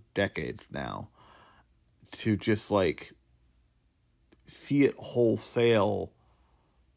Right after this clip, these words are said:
like, you just be like, "Oh, we're turning a nostalgia eye towards the things you like now." <laughs> In, like, a real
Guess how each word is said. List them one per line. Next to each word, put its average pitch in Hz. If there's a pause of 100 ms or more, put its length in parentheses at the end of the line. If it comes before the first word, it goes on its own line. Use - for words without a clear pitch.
like, 107
you 98
just 104
be 110
like, 98
"Oh, 120 (800)
we're 107
turning 123
a 113
nostalgia 107
eye 95
towards 98
the 101
things 101
you 120
like 80
now." 53 (340)
<laughs> - (1040)
In, 123
like, 110
a 107
real 113